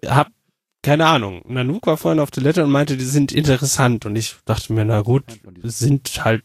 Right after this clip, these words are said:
Speaker 1: ein bisschen, wie, wie, wie könnt-,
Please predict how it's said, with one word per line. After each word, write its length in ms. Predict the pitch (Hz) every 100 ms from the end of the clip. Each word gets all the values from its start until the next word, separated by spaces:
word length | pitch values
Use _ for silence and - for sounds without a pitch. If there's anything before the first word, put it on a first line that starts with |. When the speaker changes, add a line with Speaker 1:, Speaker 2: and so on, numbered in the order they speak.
| -
Speaker 1:
ein 140 | 107
bisschen, 800 | 123 - - 113 110 110 110 113 - _ _ _ _ _ _ _ _ _ _ _ _ _ -
wie, 220 | 120 123
wie, 280 | 117 127 127 -
wie 120 | 123
könnt-, 260 | - 160